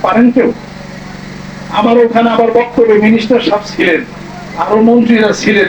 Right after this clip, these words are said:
আমি যখন এই বক্তব্য দিচ্ছি, ওনারা আঠারো কোনো কথা বলে। আমি তো কোনো দল করি না। আমার দল হলো মানবতার দল, আমার দল হলো সম্মানের দল, আমার দল হলো শ্রদ্ধার দল, আমার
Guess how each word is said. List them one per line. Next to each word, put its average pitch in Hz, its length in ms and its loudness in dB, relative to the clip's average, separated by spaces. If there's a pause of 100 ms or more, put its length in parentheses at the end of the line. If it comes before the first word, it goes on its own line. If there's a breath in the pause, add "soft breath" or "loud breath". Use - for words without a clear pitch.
আমি 202 180 0
যখন 226 260 2
এই 233 120 4
বক্তব্য 233 440 2
দিচ্ছি, 202 320 -2
ওনারা 220 220 2
আঠারো 196 380 0
কোনো 165 200 2
কথা - 220 0
বলে। - 240 -10 (560)
আমি 277 140 4
তো 311 80 4
কোনো 302 200 4
দল 294 280 4
করি 220 120 2
না। 160 200 2 (540)
আমার 254 280 2 (100)
দল 254 200 2
হলো 262 300 4 (360)
মানবতার 233 500 2 (100)
দল, 302 180 0 (380)
আমার 247 360 0
দল 254 200 2
হলো 285 280 2
সম্মানের 226 580 0
দল, 156 140 0 (320)
আমার 233 380 2
দল 247 300 2
হলো 254 140 2
শ্রদ্ধার 247 600 -2
দল, 170 180 0 (320)
আমার 254 280 2